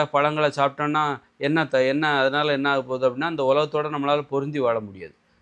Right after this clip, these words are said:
இந்த உலகத்தோட வாழ்வதற்கு நமக்கு கொஞ்சம் அளவுக்கு அதிகமான ஆற்றல் தேவை. அந்த ஆற்றலை எது தருது அப்படின்னா, உப்பு போட்டு சமைச்சு நீங்க காய்கறி பொரியல், கிழங்குகள்லாம் ஏதாவது பொரியல் பண்ணி சாப்பிட்றீங்களா,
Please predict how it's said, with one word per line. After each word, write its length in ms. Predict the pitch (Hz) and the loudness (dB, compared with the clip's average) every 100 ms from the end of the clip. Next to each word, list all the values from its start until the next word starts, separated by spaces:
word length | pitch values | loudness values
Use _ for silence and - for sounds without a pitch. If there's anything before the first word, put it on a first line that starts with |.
| - | -4
இந்த 120 | 143 | 2
உலகத்தோட 440 | 143 156 170 175 175 | 4 6 6 6 6
வாழ்வதற்கு 500 | 156 156 156 151 147 | 8 6 4 -2 -2
நமக்கு 260 | 170 147 143 | -4 -4 -4
கொஞ்சம் 280 | 147 160 143 | -2 2 4
அளவுக்கு 340 | 143 156 165 | 4 2 0
அதிகமான 280 | 156 160 156 | -2 -2 2
ஆற்றல் 420 | 135 143 156 127 | 2 2 -2 -2
தேவை. 220 | 107 92 - _ _ _ 120 | -6 -6 -12 _ _ _ 0
அந்த 200 | 143 151 | 4 8
ஆற்றலை 420 | 135 165 180 170 | 8 6 4 4
எது 160 | 160 160 | 4 2
தருது 300 | 170 156 147 | 0 0 2
அப்படின்னா, 320 | 143 127 135 160 | 0 -2 -4 -4
உப்பு 260 | 135 147 | -4 -6
போட்டு 260 | 151 165 156 | -2 -2 -2
சமைச்சு 460 | 151 143 147 - 185 - _ _ - | -4 -4 -4 -6 -10 -10 _ _ -2
நீங்க 180 | 156 151 | 0 4
காய்கறி 440 | 147 151 151 143 | 6 6 4 -2
பொரியல், 420 | 131 143 143 147 | 0 2 2 2
கிழங்குகள்லாம் 720 | 143 147 147 147 143 139 143 | 0 2 2 2 2 4 4
ஏதாவது 200 | 135 139 | 4 2
பொரியல் 300 | 143 143 147 | 0 0 0
பண்ணி 160 | 135 139 | 0 -4
சாப்பிட்றீங்களா, 580 | 139 131 131 127 127 | -2 -2 -2 -8 -4